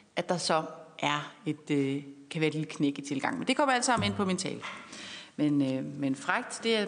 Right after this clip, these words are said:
ja, så har vi i hvert fald, så er vi i hvert fald i gang. Tak for ordet, og tak for de tre samrådsspørgsmål,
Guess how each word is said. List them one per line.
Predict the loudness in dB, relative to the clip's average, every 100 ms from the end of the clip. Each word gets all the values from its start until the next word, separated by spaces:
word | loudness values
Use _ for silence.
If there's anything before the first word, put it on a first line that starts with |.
| -2
ja, | -4 -4 -8
så | -4 2 2 2 -6 -18 -20 -4
har | 0 2
vi |
i | 4
hvert | 2
fald, | 2 0 -2 -10 -18 -18 -18 -18 -18 -20 -12 2
så | 4
er |
vi | 6
i |
hvert | 6
fald | 4
i | 4
gang. | 2 0 -6 -10 -14 -20 -20 -16 -16 -6 2
Tak | 2 4
for | 4
ordet, | 6 6 6
og | 6 6 2 -2 -4 -6 0
tak | 2 4
for | 2
de | 2
tre | 2 2
samrådsspørgsmål, | 4 4 4 2 4 4 4 4 4 2